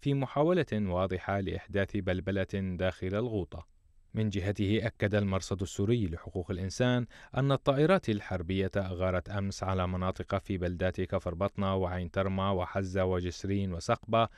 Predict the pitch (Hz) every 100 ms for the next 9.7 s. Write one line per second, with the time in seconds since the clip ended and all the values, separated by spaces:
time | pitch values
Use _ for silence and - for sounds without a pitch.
0 | - - 127 131 - 147 190 156 120 107
1 | 107 95 92 104 98 101 113 113 113 110
2 | - - - - 139 139 131 185 147 104
3 | 113 101 92 92 98 - 104 117 - 90
4 | 85 92 90 92 90 90 92 - 98 90
5 | 104 120 123 127 139 165 - - 107 -
6 | 98 92 82 - - 92 - 95 92 85
7 | 85 95 101 98 95 85 95 98 92 92
8 | 95 - 90 85 - 101 92 98 107 87
9 | 85 85 - 98 117 117 113